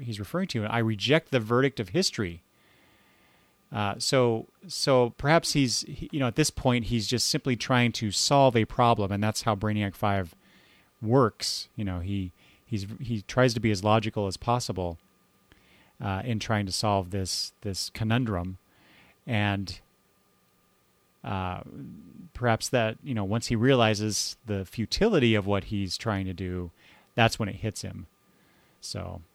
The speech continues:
I, I'm, this is, this was a great way to, to transition to the next issue. I mean, it's, uh, you know, ties directly into what, what is coming next, and I, I,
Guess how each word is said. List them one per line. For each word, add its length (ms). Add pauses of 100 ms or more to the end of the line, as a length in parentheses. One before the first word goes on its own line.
(920)
I, 200
I'm, 300 (500)
this 340
is, 160
this 160
was 120
a 60
great 560 (1600)
way 320
to, 560
to 260
transition 500
to 80
the 80
next 260
issue. 320
I 40
mean, 80
it's, 120
uh, 60 (240)
you 240
know, 160 (140)
ties 240
directly 420
into 180
what, 160 (100)
what 200 (200)
is 180
coming 340
next, 380
and 360
I, 160 (160)
I, 380